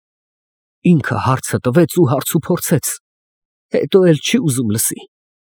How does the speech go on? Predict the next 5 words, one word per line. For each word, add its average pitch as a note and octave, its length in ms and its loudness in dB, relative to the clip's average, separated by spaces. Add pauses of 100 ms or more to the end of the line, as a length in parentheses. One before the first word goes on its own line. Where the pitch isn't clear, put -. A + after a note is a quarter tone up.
(180)
ասաց A#2+ 400 0
Էյբլը, G#2+ 380 2 (220)
դիմելով C#3+ 540 2
բակում A2+ 400 0
եղողներին։ G2+ 720 -2